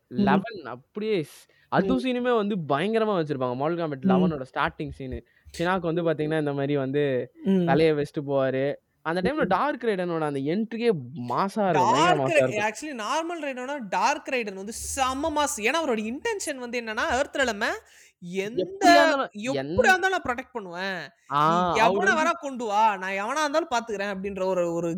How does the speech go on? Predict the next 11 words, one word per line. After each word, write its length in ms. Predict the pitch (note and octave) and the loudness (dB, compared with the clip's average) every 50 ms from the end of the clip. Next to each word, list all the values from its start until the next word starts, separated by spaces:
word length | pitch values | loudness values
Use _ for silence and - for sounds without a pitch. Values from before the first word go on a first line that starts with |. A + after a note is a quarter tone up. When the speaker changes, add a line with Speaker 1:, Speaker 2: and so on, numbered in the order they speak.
| F3 | 2
Speaker 2:
ஆ, 20 | F#3+ | 2
Speaker 1:
கெத்து 140 | D3 D#3 F3 | 4 4 4
வந்துரும் 360 | G3 G3 F#3+ F#3+ F#3 E3+ D#3 | 4 2 2 0 0 0 0
அவருக்கு. 280 | D3+ D3+ D3 C#3+ D3 | 0 -2 -2 0 0
Speaker 2:
அது 120 | D#3 D#3+ E3+ | 0 -2 -2
செம்மையா 640 | - - - A3+ F#3+ A#3+ C4 C#4 C#4+ C#4 C#4 C4 | -8 -8 -6 -6 -4 -4 -4 -4 -4 -2 0 0
இருக்கும். 200 | A#3+ G3+ E3+ F3 | 0 0 0 -2
அவர் 240 | C#3 D#3 F3+ F#3+ F#3+ | 0 0 0 0 0
வந்து, 340 | G3 G#3+ A3+ C#4 C#4 G#3 - | -2 -4 -6 -6 -6 -6 -6
எ-, 220 | C#3 C#3+ C#3+ C#3+ - - - G#2+ | -2 -2 0 0 -2 -4 -10 -8
எ-, 280 | B2+ B2 D3+ D#3 D3+ | -4 0 0 0 0